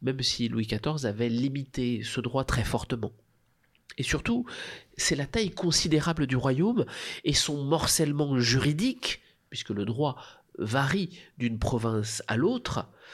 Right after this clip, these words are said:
euh, son morcellement linguistique, il y a en France à l'époque des centaines de patois, son morcellement culturel, il y a des systèmes de poids et mesures qui sont différents,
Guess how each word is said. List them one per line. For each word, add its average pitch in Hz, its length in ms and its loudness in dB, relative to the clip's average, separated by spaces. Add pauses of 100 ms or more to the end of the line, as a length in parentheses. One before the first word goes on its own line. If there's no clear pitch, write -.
(320)
euh, 101 160 0
son 170 200 2
morcellement 151 600 2 (200)
linguistique, 160 1080 2 (100)
il 110 120 -12
y 104 60 -2
a - 80 -8
en 104 80 -6
France 135 360 -4
à 104 40 -2
l'époque 110 360 -4
des 110 120 -2
centaines 143 560 2
de 117 100 -2
patois, 208 520 -2 (300)
son 151 220 2
morcellement 139 560 0
culturel, 175 960 2
il 110 140 -2
y 123 80 0
a 131 60 0
des 113 100 -2
systèmes 143 440 0
de 120 80 2
poids 127 240 0
et 131 40 2
mesures 127 360 -2
qui - 100 -10
sont - 220 -6
différents, 165 640 0